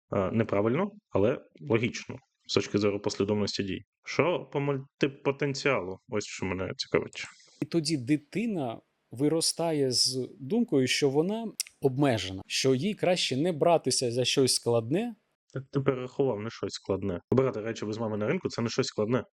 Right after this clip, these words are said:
Speaker 2: А я буду виконувати просту роботу. Те, що не вимагає бага-, там, відповідальності, е, багатозадачності. Буду на касі клацати на стрічці, да, там.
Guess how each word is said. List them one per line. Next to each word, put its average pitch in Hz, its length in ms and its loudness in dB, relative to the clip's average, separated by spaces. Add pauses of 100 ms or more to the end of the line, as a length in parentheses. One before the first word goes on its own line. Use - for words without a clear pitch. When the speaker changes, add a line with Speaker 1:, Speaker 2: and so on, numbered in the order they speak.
(160)
Speaker 2:
А 117 80 0
я 226 140 2
буду 170 200 0
виконувати 175 520 0
просту 156 360 -2
роботу. 127 400 0 (120)
Те, 165 120 2
що 151 180 2
не 151 100 6
вимагає 147 680 2
бага-, 131 460 4
там, 120 140 2
відповідальності, 120 1200 0 (540)
е, 110 320 -4 (160)
багатозадачності. 120 1400 2 (500)
Буду 208 220 2
на 180 140 4
касі 123 420 4
клацати 131 800 -2 (400)
на 127 140 -6
стрічці, 127 440 -6
да, 156 100 0
там. 110 400 -8